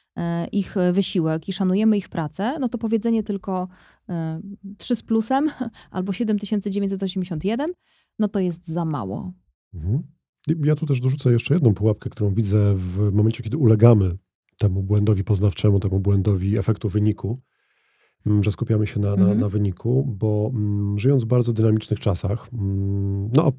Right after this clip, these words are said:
Speaker 2: mm, w takich żyjemy, no, nie będę podawał przykładów, bo wystarczy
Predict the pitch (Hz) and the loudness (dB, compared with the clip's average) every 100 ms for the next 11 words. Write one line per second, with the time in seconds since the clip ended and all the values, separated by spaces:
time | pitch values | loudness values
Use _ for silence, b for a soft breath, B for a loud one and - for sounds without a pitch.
0 | - 143 123 - 117 - 113 117 98 113 | -2 -2 -2 -6 -14 -2 2 4 8 10
1 | 110 92 85 98 107 104 104 98 95 95 | 10 6 0 -6 0 2 4 2 0 0
2 | 95 - - 104 101 90 98 107 95 107 | -2 -4 -4 -2 -2 -2 -2 -2 -2 0
3 | 98 90 95 92 | -2 -2 -6 -6